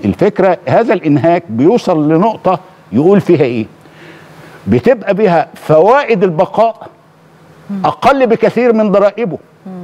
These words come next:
Speaker 1: يعني أنا، أنا إيه اللي مقعدني هنا؟ ايه اللي مع-، هو، وبذلك هم خدوا الجلاء من طرف واحد.
Speaker 2: مم.
Speaker 1: نتنياهو بيتكلم عن انه هعيد احتلال غزة وهعمل، لسه يعني بيجرب القديم،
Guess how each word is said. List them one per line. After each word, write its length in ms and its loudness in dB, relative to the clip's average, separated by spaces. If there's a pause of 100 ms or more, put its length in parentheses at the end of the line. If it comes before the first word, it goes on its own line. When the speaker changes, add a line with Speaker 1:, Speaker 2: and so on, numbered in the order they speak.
(140)
Speaker 1:
يعني 260 -2
أنا، 340 -2
أنا 240 0
إيه 60 0
اللي 120 -2
مقعدني 460 -4
هنا؟ 100 -4 (1300)
ايه 80 2
اللي 120 2
مع-، 180 -8 (120)
هو، 120 4 (200)
وبذلك 480 0 (100)
هم 180 0
خدوا 300 -2
الجلاء 320 -2
من 80 -2
طرف 340 -2
واحد. 160 -6 (180)
Speaker 2:
مم. 200 -2
Speaker 1:
نتنياهو 500 0 (100)
بيتكلم 480 0
عن 100 0 (100)
انه 200 -4 (120)
هعيد 640 0 (440)
احتلال 580 0 (180)
غزة 240 -4 (180)
وهعمل، 720 -2
لسه 280 -2
يعني 220 0
بيجرب 420 -2
القديم، 280 -6